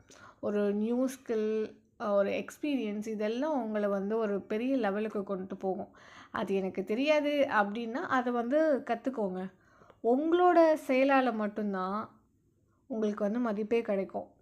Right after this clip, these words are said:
சக்சஸ் ஆனவங்கள பாருங்களேன், அவங்க பேசுறதுனால மட்டும் கிடையாது, அவங்க என்ன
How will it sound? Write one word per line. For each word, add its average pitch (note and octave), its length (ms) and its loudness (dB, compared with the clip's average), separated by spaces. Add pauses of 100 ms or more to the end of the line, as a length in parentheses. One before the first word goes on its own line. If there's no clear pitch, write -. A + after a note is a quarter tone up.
(160)
சக்சஸ் C#4 320 0
ஆனவங்கள A3+ 440 2
பாருங்களேன், G3 600 -2
அவங்க G#3 460 0
பேசுறதுனால B3 640 0
மட்டும் G#3 340 -2
கிடையாது, G3+ 540 -2
அவங்க G3 300 -4
என்ன A3+ 300 -4